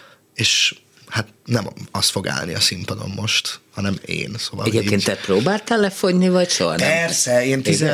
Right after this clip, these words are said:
Speaker 2: Igen.
Speaker 1: a, én a középiskola alatt, ö, én fogytam, akkor én sosem voltam kicsi, f-,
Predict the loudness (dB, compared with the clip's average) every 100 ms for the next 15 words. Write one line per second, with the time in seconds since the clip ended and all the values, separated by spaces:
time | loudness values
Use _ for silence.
0 | -2 -4 -4 -2 0 -2 -4 -4 -4 -4
1 | -2 0 2 2 2 2 0 0 0 2
2 | 2 4 4 2 0 -2 -2 0 2 6
3 | 6 6 4 2 0 -2 -4 -10 _ _
4 | _ -2 2 2 2 2 2 0 -2 0
5 | -2 -6 -10 _ -20 _ _ -6 -2 0
6 | 0 0 0 -2 -2 -2 -2 -2 0 2
7 | 2 0 -16 -20 -20 -20 -10 -6